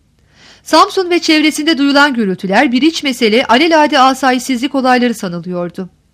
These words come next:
Gerçekte ise bunlar yakında Anadolu'da başlayacak büyük kavganın uvertüründen başka bir şey değildi.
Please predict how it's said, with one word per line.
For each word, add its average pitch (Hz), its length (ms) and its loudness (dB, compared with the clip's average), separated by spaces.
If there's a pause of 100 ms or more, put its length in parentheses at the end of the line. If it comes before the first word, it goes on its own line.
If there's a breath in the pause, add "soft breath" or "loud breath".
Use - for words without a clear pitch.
(360 loud breath)
Gerçekte 254 500 0
ise 311 260 -2
bunlar 220 300 0
yakında 226 420 -2
Anadolu'da 294 500 0
başlayacak 262 640 0
büyük 311 200 -4
kavganın 269 480 -2
uvertüründen 240 800 0
başka 269 320 -2
bir 233 100 -2
şey 208 280 -4
değildi. 175 440 -8